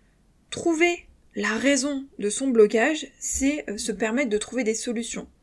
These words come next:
Et ça, je vous le dis tout le temps quand il y a un blocage, on revient à la base, on se pose, on réfléchit, on prend quelques jours, et on se demande pourquoi on bloque. On se fait une liste, on écrit, on se fait un brainstorming,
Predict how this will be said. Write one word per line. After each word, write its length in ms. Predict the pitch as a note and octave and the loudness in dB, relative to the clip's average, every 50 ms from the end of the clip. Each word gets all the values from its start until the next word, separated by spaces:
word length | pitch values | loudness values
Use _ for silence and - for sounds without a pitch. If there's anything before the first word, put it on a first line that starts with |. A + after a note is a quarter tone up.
| _ _ _ _ _ _ - | _ _ _ _ _ _ -4
Et 60 | A#3 | -2
ça, 140 | A3 C4 B3+ | 2 2 2
je 120 | A#3 A#3 | 0 0
vous 60 | G#3+ G#3+ | -4 -4
le 60 | G3 | -4
dis 180 | F3+ F#3+ F#3+ | -4 -6 -6
tout 180 | - - D#4+ C#4+ | -4 -4 -4 -2
le 40 | C#4+ | -2
temps 140 | D4 C#4 C4 | -2 -4 -4
quand 240 | C4+ G#3 G#3+ - | -4 -6 -6 -4
il 40 | B3 | -4
y 20 | A3 | -2
a 40 | |
un 60 | G3+ G3+ | -2 -2
blocage, 580 | F#3+ G3 F#3+ - A#3 A#3+ D4 D#4+ D#4 D4 - - _ - - _ _ _ - - | -2 -2 0 0 0 0 0 0 -4 -6 -10 -16 _ -20 -20 _ _ _ -2 2
on 160 | A#3+ B3 A#3+ | 2 4 4
revient 400 | A3+ B3+ C4+ A#3+ G#3+ B3 C4+ C4 B3+ | 6 6 4 4 4 0 0 2 2
à 60 | A3 | 2
la 100 | G#3 G3+ | 2 2
base, 400 | F#3 G3+ G#3+ C4+ D#4 D#4 - - _ _ _ _ _ _ _ - | 2 2 4 2 2 0 -4 -10 _ _ _ _ _ _ _ -4
on 100 | A3 A#3 | -2 -2
se 160 | A#3 - A#3+ | 0 0 0
pose, 440 | G#3+ - G#3+ G3 G#3+ B3+ B3 A#3+ - _ | 0 0 2 2 2 2 2 -2 -6 _
on 120 | A3+ A3+ | -4 0
réfléchit, 520 | A3 A#3+ A#3 A#3 A#3 G#3+ G#3 - - A3 | 0 0 0 2 2 0 0 0 -2 -2
on 100 | B3+ C#4 | -2 -2
prend 200 | C4+ - A#3+ A3+ | -4 -4 -6 -4
quelques 340 | A3+ - A3 G#3+ G#3+ - A3 | -2 0 0 0 0 -2 -4
jours, 360 | G#3+ F#3+ G#3 B3 D#4 - - _ _ _ _ _ _ _ _ _ _ | -2 0 -2 -2 -2 -4 -10 _ _ _ _ _ _ _ _ _ _
et 120 | - A#3+ A#3+ | -2 0 0
on 40 | A#3 | 0
se 60 | G#3+ | 2
demande 460 | A3 A#3+ A3+ G#3+ A#3 D4+ E4 C#4 - - _ | 2 2 2 4 2 2 0 -2 -4 -6 _
pourquoi 280 | - C#4 - - D4 C#4 | -12 -6 0 2 2 2
on 40 | |
bloque. 440 | A#3+ G#3 G3+ F#3+ G#3 - - - - _ _ _ _ _ _ _ | 4 2 2 0 0 -4 -8 -16 -20 _ _ _ _ _ _ _
On 80 | A3 A#3 | -8 -8
se 100 | - - | -4 0
fait 120 | C4 C4 | 0 2
une 180 | B3+ A#3+ A3+ G#3+ | 4 4 4 2
liste, 320 | G#3+ A#3 C4 C4 - A3+ | 2 0 0 -2 -4 -4
on 100 | G3+ G3+ | -2 0
écrit, 460 | A3 A3+ A3 - - A3 G#3+ A3+ A#3+ | 0 0 0 -2 -2 -2 -2 0 -2
on 40 | A3 | -2
se 80 | G#3+ - | -4 -4
fait 100 | G3+ G3+ | -4 -4
un 40 | |
brainstorming, 880 | G3+ G#3 A#3 B3+ B3+ A#3+ - - B3+ A#3 A3 G#3+ A3 A3+ C4+ C4+ B3 | -2 -2 0 -2 -2 -2 -2 -4 -4 -2 -2 -2 0 0 0 0 -2